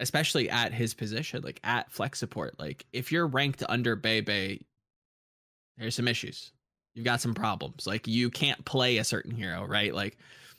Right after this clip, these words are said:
Bebe plays the field all right. He has his moments where he looks, like, very, very good, has his playmaking moments. Uh, outside of that, he's, he's never bad, right? He's never, like,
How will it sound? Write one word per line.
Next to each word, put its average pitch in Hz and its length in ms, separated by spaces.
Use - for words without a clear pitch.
Bebe 160 360
plays 156 360
the 208 100
field 175 500
all 135 180
right. 117 340
He 143 120
has 123 240
his 120 160
moments 117 360
where 131 120
he 120 180
looks, 110 340
like, 104 320
very, 110 180
very 101 180
good, 143 380
has 107 260
his 95 120
playmaking 113 540
moments. 165 520
Uh, - 60
outside 196 300
of 208 80
that, 247 260
he's, 180 380
he's 190 220
never 208 180
bad, 120 560
right? 117 180
He's 123 200
never, 135 180
like, 120 340